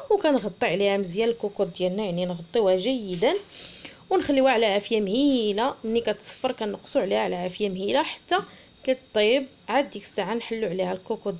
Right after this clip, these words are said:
ديالنا، ونشوفوها الا بقى، آه، فيها الماء، يعني، بالزايد، فكنخليوها تشحر اولا داك الماء يشحت، يعني، ما، صراحه انا ما كيعجبونيش، آه،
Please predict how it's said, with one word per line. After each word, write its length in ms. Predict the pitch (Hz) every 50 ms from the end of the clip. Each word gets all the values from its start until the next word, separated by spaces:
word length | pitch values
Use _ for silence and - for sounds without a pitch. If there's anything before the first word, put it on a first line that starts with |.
| - -
ديالنا، 360 | 185 175 175 175 208 247 285 - - - - - - - - - _ _ - _ _ - _ _ _ _ _ _ _ _ - - - - - - - - - - -
ونشوفوها 640 | 277 311 294 - - 262 254 - 233 214 208 220 - -
الا 160 | 233 240 269
بقى، 440 | 254 214 - - - - 226 226 - - _ - -
آه، 300 | 208 202 196 196 190 190
فيها 260 | 180 - 269 233 226
الماء، 220 | 226 220 220 220
يعني، 200 | 214 185 185 196
بالزايد، 520 | 202 214 190 175 - 202 202 190 214 302 330 - - - - - - - - - -
فكنخليوها 640 | 277 285 - 381 381 302 - 269 262 262 233 233 247
تشحر 520 | - - - - - - 277 285 - -
اولا 200 | 226 214 214 214
داك 220 | 202 214 214 -
الماء 200 | 214 208 214 214
يشحت، 400 | 202 196 - - - 277 - -
يعني، 200 | 196 185 190 196
ما، 300 | 196 196 196 190 190 196 185 - - - - - - - - - - - - _ _
صراحه 360 | - 247 240 233 220 233 226 -
انا 240 | - - 220 214 214
ما 100 | 214 214
كيعجبونيش، 760 | - 247 214 185 180 180 202 214 226 247 254 254 - - - 226
آه، 600 | 220 214 214 220 214 214 220 - - - - -